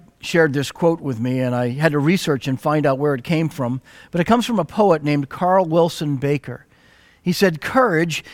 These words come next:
is fear that has said its prayers." I like that. Fear that has said its prayers. And Nehemiah had prayed before he found the courage to go to the king.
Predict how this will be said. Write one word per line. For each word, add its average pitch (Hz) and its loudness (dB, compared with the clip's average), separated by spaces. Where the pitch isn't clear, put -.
is 151 0
fear 254 2
that 160 2
has 151 2
said 170 0
its 160 -4
prayers." 127 -4
I 151 4
like 147 -2
that. 101 -2
Fear 233 2
that 160 0
has 131 -2
said 170 0
its 156 -6
prayers. 127 -6
And 135 0
Nehemiah 165 4
had 143 -4
prayed 123 -4
before 139 -4
he 143 -2
found 143 0
the 143 -4
courage 123 -2
to 127 -8
go 120 -2
to 110 -6
the 110 -10
king. 113 -10